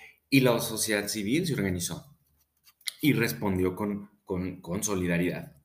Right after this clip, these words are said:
Entonces, dos ejemplos que ellos retoman es el movimiento de costureras de diecinueve de septiembre,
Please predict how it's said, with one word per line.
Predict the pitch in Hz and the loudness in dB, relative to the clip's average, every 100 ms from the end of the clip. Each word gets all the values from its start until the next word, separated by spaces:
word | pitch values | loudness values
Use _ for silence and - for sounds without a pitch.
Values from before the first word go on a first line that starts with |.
| _ _ _ _ _ _ | _ _ _ _ _ _
Entonces, | 110 131 139 151 - - - - | -4 0 2 2 0 -4 -10 2
dos | 131 135 | 4 6
ejemplos | 139 139 120 | 4 4 4
que | 135 | 6
ellos | 123 | 6
retoman | 131 113 117 107 | 4 2 2 2
es | 98 - - | 0 -2 -4
el | 113 107 | -2 2
movimiento | 107 101 110 110 | 4 4 2 2
de | 135 | 2
costureras | 135 104 92 95 107 113 | 0 -4 0 2 2 0
de | 107 | 0
diecinueve | 95 90 95 98 | 0 0 -2 -2
de | 107 | -2
septiembre, | 104 - 92 104 147 - | -4 0 2 2 0 -4